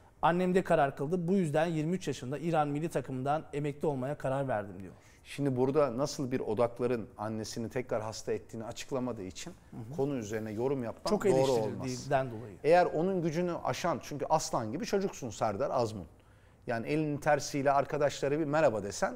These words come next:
Speaker 2: o arkadaşların hepsi labut gibi devrilir. Ama yani nüfuz olarak gücünün yetmediği, işte para olarak yetmediyse eyvallah. Rusya'da oynamıyor mu Serdar Azmun?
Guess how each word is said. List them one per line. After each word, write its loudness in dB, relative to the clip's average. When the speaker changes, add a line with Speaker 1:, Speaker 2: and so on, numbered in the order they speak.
Speaker 2:
o 4
arkadaşların 2
hepsi -4
labut 4
gibi -4
devrilir. 0
Ama -4
yani -4
nüfuz 0
olarak 2
gücünün -4
yetmediği, -6
işte -14
para 4
olarak 4
yetmediyse -4
eyvallah. 2
Rusya'da 2
oynamıyor 2
mu -10
Serdar -6
Azmun? -10